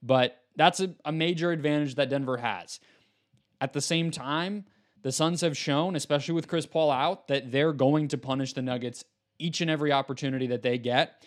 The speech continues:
And the easiest way to improve your transition defense, other than just, "Hey, play harder," well, that doesn't, that only takes you so far. If you're making a real adjustment to where the bodies are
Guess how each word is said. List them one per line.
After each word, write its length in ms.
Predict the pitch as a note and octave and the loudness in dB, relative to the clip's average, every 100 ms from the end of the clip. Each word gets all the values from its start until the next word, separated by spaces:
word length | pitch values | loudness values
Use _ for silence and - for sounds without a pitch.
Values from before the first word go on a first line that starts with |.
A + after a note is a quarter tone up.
| - _ _ _ | -20 _ _ _
And 280 | C#3 C#3 C3+ | 0 2 2
the 140 | C3 C#3 | 2 2
easiest 400 | D#3+ D#3 D#3 C#3 | 2 2 0 2
way 260 | C#3 D#3+ | 2 2
to 220 | E3 D3 C#3 | 0 -2 -2
improve 380 | C3 C3 D#3 | -2 0 2
your 80 | D3+ | 2
transition 500 | D3 D#3 C#3+ D3 D3 | 0 0 0 -2 -4
defense, 520 | B2+ D3 D#3+ E3 - - | -2 -2 0 -6 -6 -4
other 220 | C#3 D3 | 2 2
than 200 | C#3 C3+ | 2 2
just, 260 | C#3 C3 - | 0 -2 0
"Hey, 260 | G3+ G#3+ | 2 2
play 240 | C#3 F3 F#3+ | 2 2 4
harder," 440 | D#3+ C#3+ A#2 - _ | 4 4 0 -10 _
well, 200 | - C3 | -6 0
that 180 | C3+ D3+ | 2 2
doesn't, 240 | D3+ D3 D3 | 2 -2 2
that 160 | D3 | 2
only 160 | E3+ D#3+ | 2 -2
takes 240 | E3 C#3+ | -4 -4
you 60 | C#3+ | -4
so 200 | D3 C#3 | -2 -2
far. 300 | - D3+ A#2 | 2 2 2
If 100 | A2 | 0
you're 80 | C3 | 0
making 340 | D3 D3+ D3+ | 0 0 0
a 100 | C3+ | 0
real 340 | A#2+ D3+ E3+ | 2 2 4
adjustment 460 | D#3 D3 D3+ D#3 D3 | 2 2 0 -2 -6
to 60 | B2 | -4
where 180 | C3 D3 | -2 -2
the 80 | |
bodies 380 | C3 C3 D3 C#3+ | 0 0 2 2
are 260 | D3+ D#3 | 4 2